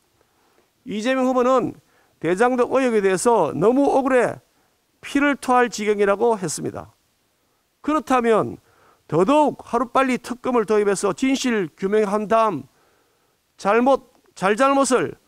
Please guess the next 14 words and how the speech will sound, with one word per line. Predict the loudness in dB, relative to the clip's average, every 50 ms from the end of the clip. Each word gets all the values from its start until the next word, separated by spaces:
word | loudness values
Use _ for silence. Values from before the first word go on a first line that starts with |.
| _ _ _ _ _ _ _ _
공정하게 | -6 -2 0 0 2 2 0 2 2 2 2 2 2 0 0 0 -4 -8 _ _
밝히면 | -2 0 0 0 -2 -2 -4 -2 -2 -2
되는 | -2 -2 -2 -2 -2
일 | -2 -2
아니겠습니까? | -2 -2 -4 -6 -6 -6 -6 -8 -8 -6 -6 -8 -8 -8 _ _ _ _ _ _ _ _ _ _ _ _ _ _ _ _ _ _ _ _ _ _ _ _ _ _ _ _ _ _ _ _ _ _ _ _ _ _ _ _ _ _ _ _ _ _ _ _ _ _ _ _ _ _ _ _ _ _ _ _ _ _ _ _
민주당은 | -12 -4 0 0 0 2 2 4 4 4 4 2 0 -2 -6
특검법 | -6 -6 -6 -6 -4 -6 -4 -2 -2 -2 -2 -2
처리 | -2 -4 0 2 2
안 | 2 2
하고 | 2 2 2 2 0 0 -4 -10 -20 -20
뭘 | -14 -6 -2 0 2 4 4 2 0
꾸물거리고 | -4 -6 -6 -4 -2 -2 -2 -2 -2 -2 0
있는 | -2 -2 -2 -4
겁니까? | -6 -6 -8 -10 -16 _ -20